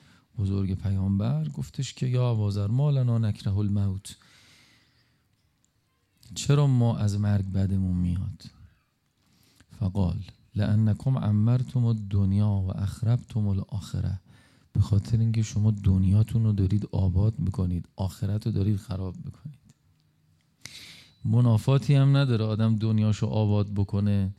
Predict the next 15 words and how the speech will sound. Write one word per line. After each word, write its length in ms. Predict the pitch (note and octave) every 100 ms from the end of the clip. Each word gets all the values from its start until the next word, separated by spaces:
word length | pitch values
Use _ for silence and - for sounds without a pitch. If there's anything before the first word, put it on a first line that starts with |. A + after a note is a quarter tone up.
| - - - _
و 40 |
آخرتشو 800 | F#2+ G2 G2 - G2+ G2 F#2 G2
حفظ 300 | F#2 G2 -
بکنه، 500 | - F2+ F2 E2+ F2 - - - _
اما 160 | - A2+
گاهی 180 | B2 C3
وقتا 360 | A#2+ G2+ -
دنیایی 720 | A#2 G2 G#2+ A2 A2 B2 C3+
که 120 | A#2 A2
مستقل 680 | G#2+ G#2 - A2+ A2 C3+
بهش 320 | A#2+ A2 G2+
نگاه 380 | A2 G#2 G#2 G#2
می‌شه، 580 | G#2+ F#2+ A2+ B2 C#3 D3+ - - - -
دنیای 540 | - G#2+ A2 A#2 C3 C3+
استقلالی 1000 | G#2+ - A2+ G#2 G#2 G2+ G2 A2 F2+